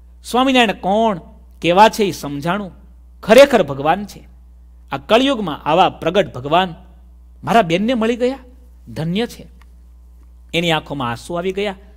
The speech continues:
બંને દિયરોએ મિલકત આપી દીધી. એ મિલકત એટલી અઢળક હતી કે બેનની આખી જિંદગી શું, કેટલી પેઢી એમાંથી તરી જાય. ભાઈને એમ હતું કે હું મદદ કરું,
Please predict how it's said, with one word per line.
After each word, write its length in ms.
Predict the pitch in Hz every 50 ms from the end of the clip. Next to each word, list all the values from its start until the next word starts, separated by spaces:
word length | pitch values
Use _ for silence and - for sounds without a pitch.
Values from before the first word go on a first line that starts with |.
| - - - - - - - - - - - - -
બંને 320 | 160 190 202 220 214 190
દિયરોએ 520 | 160 147 165 175 185 190 208 202 175 135 - - - - - - - -
મિલકત 380 | 127 160 165 160 165 165 - 147
આપી 200 | 127 - - 156
દીધી. 320 | 170 185 170 214 226 214 - - - - - - - - - - - -
એ 100 | - 208
મિલકત 380 | 220 208 196 202 196 208 190 170
એટલી 220 | 170 - - 190
અઢળક 380 | 165 139 127 139 156 175 180 -
હતી 280 | 170 170 - 208 208 - - - - - - - - - - - - - - -
કે 100 | - 156
બેનની 420 | 147 151 180 196 208 214 214 208 190
આખી 280 | 170 170 - - 196
જિંદગી 400 | 170 135 165 170 185 175 175 156
શું, 440 | 143 - - 185 196 185 - - - - - - - - - - - - - - -
કેટલી 300 | 190 196 190 240 226 208
પેઢી 340 | - - 156 156 139 202 214
એમાંથી 240 | 202 196 175 185
તરી 300 | 170 - - 151 165 175
જાય. 260 | 170 190 196 175 156 - - - - - - - - - - - - -
ભાઈને 340 | 113 160 180 196 214 226 214
એમ 140 | 202 190 180
હતું 200 | 170 190 190 -
કે 80 | 147
હું 140 | 160 190 196
મદદ 220 | 190 180 180 185
કરું, 440 | 175 - - 160 175 180 165 - -